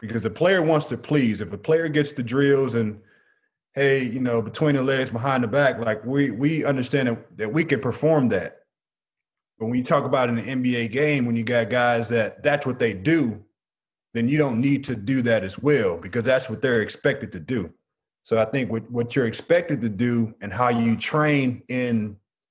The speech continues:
the summertime, they have to match up. You can have a fun week of doing, you know, obstacle courses and things like that. But I think when you talk about what's gonna actually make you successful in your job, it's what you do in the summertime.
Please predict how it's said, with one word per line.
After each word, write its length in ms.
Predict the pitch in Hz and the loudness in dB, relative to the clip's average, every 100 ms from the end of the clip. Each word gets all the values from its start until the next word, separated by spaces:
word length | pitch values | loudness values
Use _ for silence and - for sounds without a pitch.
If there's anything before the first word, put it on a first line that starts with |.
| _ | _
the 80 | 101 | -10
summertime, 920 | - 170 175 - 127 117 110 104 98 - _ _ _ _ _ _ - | -2 2 2 2 2 2 0 -2 -8 -14 _ _ _ _ _ _ -4
they 120 | 135 | 0
have 260 | 160 151 - | 2 0 0
to 80 | 120 | 0
match 380 | 131 117 - | 2 0 0
up. 220 | 131 95 - _ _ _ _ _ | -2 -2 -10 _ _ _ _ _
You 100 | 117 | -10
can 120 | 123 | -6
have 260 | 131 156 143 | 0 2 0
a 60 | 135 | -2
fun 360 | - 160 156 | 0 0 0
week 300 | 170 185 - | -2 -2 0
of 440 | 139 135 131 120 113 | 2 2 -2 -6 0
doing, 640 | 147 143 139 135 131 127 - _ _ _ _ _ 135 | 2 2 0 -2 -4 -8 -14 _ _ _ _ _ -6
you 80 | |
know, 120 | 135 123 | -4 0
obstacle 420 | 151 147 143 147 | 0 0 -2 -4
courses 440 | 139 151 143 143 127 | 0 2 2 0 -2
and 120 | 117 | 0
things 240 | 143 127 | 0 2
like 220 | 120 113 | 0 0
that. 260 | 170 156 110 | 2 2 2
But 100 | 120 | 0
I 80 | 117 | 0
think 400 | - 143 131 - - - - - - | 0 -2 -2 -10 -20 -20 -20 -20 -8
when 120 | 117 | -6
you 80 | 117 | -2
talk 260 | 160 156 | 0 0
about 360 | 156 151 143 117 | 2 2 2 2
what's 240 | 143 147 | 0 0
gonna 360 | - 135 120 117 - | -2 -2 -2 -4 -2
actually 340 | 139 - 127 | -2 0 -2
make 300 | 139 143 143 | 0 0 0
you 440 | 143 127 123 117 - | 0 2 2 0 -6
successful 540 | 123 - 147 127 127 | -8 0 0 0 0
in 60 | 127 | 0
your 140 | 110 | 0
job, 500 | 98 139 143 127 110 | -2 2 2 2 0
it's 160 | 110 95 | -8 -6
what 280 | 131 123 | -6 -4
you 60 | 127 | -2
do 140 | 131 | -2
in 60 | 123 | -2
the 80 | 113 | 0
summertime. 800 | 147 139 120 127 117 110 104 | 0 0 0 0 0 0 -2